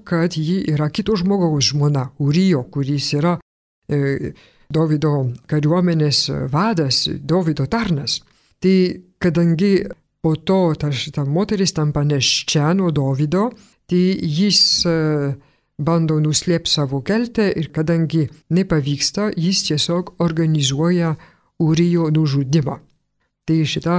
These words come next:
nuodėmė labai yra didelė ir, ir daugeriopa. Tada ateina pas jį pranašas Natanas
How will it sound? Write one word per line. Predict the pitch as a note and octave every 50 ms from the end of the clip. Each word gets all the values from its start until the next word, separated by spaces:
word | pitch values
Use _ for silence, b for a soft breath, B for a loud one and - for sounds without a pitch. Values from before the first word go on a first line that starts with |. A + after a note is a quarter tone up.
| F3 E3+
nuodėmė | - F3+ E3+ D#3+ D3+ D3 D3+ D#3 C#3+ D3 D3 D3 E3 F3+ E3+ D#3
labai | D3 D3 C#3+ D3 F3 F3 E3+ D#3 - -
yra | C#3+ C#3+ C#3+ C3+ D#3 E3 E3 B B B B B B B B B _
didelė | D3+ B2+ C#3+ D#3+ C#3 D3+ D#3 D#3 E3+ F#3+ F3+ D3+ B2 C3+
ir, | - D3 D3 D3 D3
ir | - - E3+ D#3 D#3 D3+
daugeriopa. | C#3+ E3 E3+ D3+ D#3 E3+ D#3 D3 E3+ - C3+ F3 - D#3 A#2+ - - _ _ _ _ _ _ _ _ _ _ _ _ _ _ _ -
Tada | E3 D#3 C3+ G#3 G#3+ -
ateina | F#3+ F3 F3 - F#3+ G3 G3 F#3+ F3 F3
pas | - E3 D3 -
jį | - - F#3 F3+ F3+ - _ _
pranašas | - D#3 D#3 D#3 D#3 D#3+ E3 - G3 F#3 - - -
Natanas | C#3+ C#3 C#3 - - C#3 D3+ D#3+ F3 F3+ F#3+ - - -